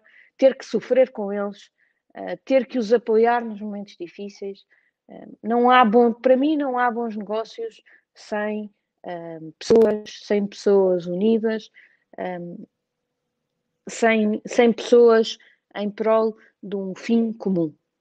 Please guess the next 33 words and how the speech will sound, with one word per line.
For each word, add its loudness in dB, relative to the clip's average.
E -8
é -2
nesta -2
força -2
que -12
eu -2
acho -2
que -20
se -20
constrói. -4
E 4
agora 4
é 2
o -2
momento -4
em -6
que -6
eu -8
<laughs> -8
vos 2
digo, 0
eh, -8
se -16
calhar 6
alguns 4
de -10
vocês -4
estão -14
aí -4
a 0
torcer-se -10
na -16
cadeira, -6